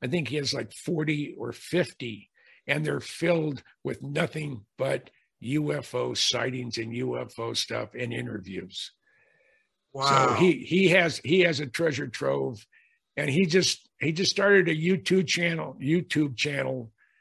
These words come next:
Speaker 1: called, uh, Blue Book Media. Go into You-,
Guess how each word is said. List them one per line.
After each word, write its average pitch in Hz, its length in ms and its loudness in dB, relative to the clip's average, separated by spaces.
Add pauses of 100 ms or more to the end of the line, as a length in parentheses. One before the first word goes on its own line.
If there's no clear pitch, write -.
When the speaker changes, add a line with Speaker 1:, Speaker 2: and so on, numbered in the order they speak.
(340)
Speaker 1:
called, 139 440 -4
uh, 131 340 -2 (400)
Blue 147 340 4
Book 160 440 0 (280)
Media. 165 800 0 (960)
Go 202 100 2
into 180 120 2
You-, 180 320 6